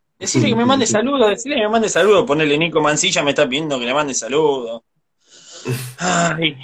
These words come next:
Speaker 2: Bien.
Speaker 1: qué error que cometí,
Speaker 2: A ver.
Speaker 1: ¿no? Para
Speaker 2: ¿Qué
Speaker 1: la
Speaker 2: alimento
Speaker 1: próxima.
Speaker 2: le das a Mises? Excelente, le doy. A ver, ¿qué más? Viajando se aprende, sí. Viajando se aprende. Más que se aprende, se entiende cuáles son los ejemplos y cuáles son las metas. Porque por ahí nosotros nos olvidamos, creemos que Argentina puede ser mejor respecto a Argentina.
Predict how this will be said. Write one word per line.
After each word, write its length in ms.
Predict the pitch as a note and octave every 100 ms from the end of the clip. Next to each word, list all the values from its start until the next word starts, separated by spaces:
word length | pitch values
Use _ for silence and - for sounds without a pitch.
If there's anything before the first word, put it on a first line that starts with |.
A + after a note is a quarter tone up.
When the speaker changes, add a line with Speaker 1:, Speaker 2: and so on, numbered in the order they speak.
| -
Speaker 2:
Bien. 120 | G#2+
Speaker 1:
qué 120 | D#3 E3
error 240 | D3+ E3+
que 100 | D3
cometí, 280 | C3+ C#3 D3
Speaker 2:
A 40 |
ver. 80 | -
Speaker 1:
¿no? 200 | B2 - - _ _ _ _ _ _ -
Para 140 | A#2+
Speaker 2:
¿Qué 0 |
Speaker 1:
la 40 | B2+ B2+
Speaker 2:
alimento 0 | B2+ C3
Speaker 1:
próxima. 100 | B2+
Speaker 2:
le 60 | A#2
das 80 |
a 120 | A2+ G#2+
Mises? 600 | C3+ C#3 D3+ D3+ - _
Excelente, 560 | B2 A2+ - F#2+ E2+ D#2
le 60 |
doy. 280 | D#2+ D2 - C#2+
A 60 | D#2+
ver, 160 | F#2+ G2
¿qué 100 | G2
más? 380 | A2 B2+ - -
Viajando 300 | G2 A2+ B2
se 120 | B2
aprende, 280 | C3+ C#3 C3+
sí. 320 | C3+ G#2+ -
Viajando 320 | E2+ B2+ C3
se 120 | B2+
aprende. 500 | A2 B2+ C#3 C#3+ C#3 - _ -
Más 120 | D3+
que 120 | D#3+
se 100 | D3+
aprende, 380 | B2 C3+ D3+ D3+
se 140 | A#2+
entiende 760 | A2 G#2 B2+ C3+ B2 A2 B2+ - _ _ _
cuáles 220 | A#2+ A#2+ A#2+
son 120 | C3
los 120 | A#2+
ejemplos 420 | A2 B2+ B2 B2+
y 20 |
cuáles 180 | A2+ A2
son 140 | A2 A2
las 120 | G#2+
metas. 460 | G#2 - D2 _ _ _ _ -
Porque 120 | A2+
por 80 | B2
ahí 80 | D#3
nosotros 300 | C3+ D3 C#3
nos 100 | A#2+
olvidamos, 400 | A#2 B2 G#2+ G#2
creemos 300 | A2+ A#2+ A#2
que 60 |
Argentina 580 | G#2 G#2 G#2 A#2 B2+ A#2+
puede 180 | A#2+ A2+
ser 180 | G#2 A2+
mejor 360 | G#2+ G#2+ A#2
respecto 420 | A2+ G#2 A2+ G#2+ A2
a 40 |
Argentina. 500 | G#2 G2 F#2+ F#2+ E2+